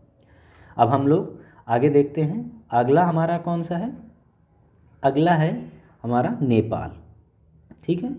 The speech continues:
आप ये नेपाल देख रहे हैं, ये बफर स्टेट, ठीक है, बफर स्टेट है, बफर स्टेट। नेपाल, नेपाल जो है, नेपाल कितना है?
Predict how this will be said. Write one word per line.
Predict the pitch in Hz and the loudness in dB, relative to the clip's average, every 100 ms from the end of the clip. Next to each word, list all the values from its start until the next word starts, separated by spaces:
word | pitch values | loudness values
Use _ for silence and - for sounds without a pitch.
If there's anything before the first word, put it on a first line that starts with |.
| - | -4
आप | 127 123 | -4 -2
ये | 127 | -2
नेपाल | 127 127 127 135 | 0 2 2 4
देख | 143 151 | 0 0
रहे | 160 | -2
हैं, | 160 202 - - - _ 110 | -2 -4 -10 -14 -20 _ -4
ये | 120 | -2
बफर | 120 120 147 147 | 2 0 0 -4
स्टेट, | - 156 180 - - - - _ _ _ _ _ - | -4 -2 -2 -4 -14 -20 -20 _ _ _ _ _ -16
ठीक | 131 | -10
है, | 214 247 - - _ - | -10 -10 -18 -20 _ -12
बफर | 113 120 143 143 | -4 0 0 0
स्टेट | - 147 151 - | -2 -2 0 -4
है, | 220 - - - - - _ _ _ _ _ - - - - 160 - 160 160 - - - - - - _ - - - _ _ - - - - _ - - - - - - - - - - - | -10 -12 -20 -20 -20 -20 _ _ _ _ _ -20 -20 -20 -20 -20 -20 -20 -20 -20 -20 -20 -20 -20 -20 _ -20 -20 -20 _ _ -20 -20 -20 -20 _ -20 -20 -20 -20 -20 -20 -20 -20 -20 -18 0
बफर | 113 101 95 | 0 2 -2
स्टेट। | - 82 80 - - - - | -6 -12 -12 -16 -20 -16 -2
नेपाल, | 120 120 120 87 82 82 113 | 0 4 4 2 -2 -10 -6
नेपाल | 123 117 151 175 196 | -4 0 4 4 4
जो | 180 | 0
है, | 165 196 254 - 120 | 0 -2 -6 -12 -6
नेपाल | 120 135 151 170 | -2 0 0 -2
कितना | - 175 175 | -6 -4 -2
है? | 175 | -2